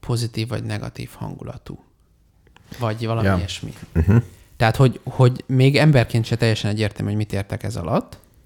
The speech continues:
Speaker 1: Ö, lehet persze specifikálni jobban, hogyha erre szükség van, de meg nyilván ezeknél a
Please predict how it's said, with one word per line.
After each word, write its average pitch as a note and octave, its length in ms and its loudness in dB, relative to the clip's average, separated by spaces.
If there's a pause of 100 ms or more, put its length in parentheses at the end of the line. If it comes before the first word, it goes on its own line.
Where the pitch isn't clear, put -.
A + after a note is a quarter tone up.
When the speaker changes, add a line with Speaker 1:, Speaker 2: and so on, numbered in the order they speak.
(840)
Speaker 1:
Ö, G#2 260 -4 (120)
lehet A2+ 320 -2
persze - 260 -8
specifikálni - 640 -8
jobban, G#2+ 360 -6
hogyha A#2 540 -4
erre G#2+ 200 -6
szükség A2+ 460 -10
van, B2 280 -4 (600)
de A2 280 -6
meg B2 240 -2
nyilván G#2+ 300 0
ezeknél A2 400 -4
a G#2+ 240 -4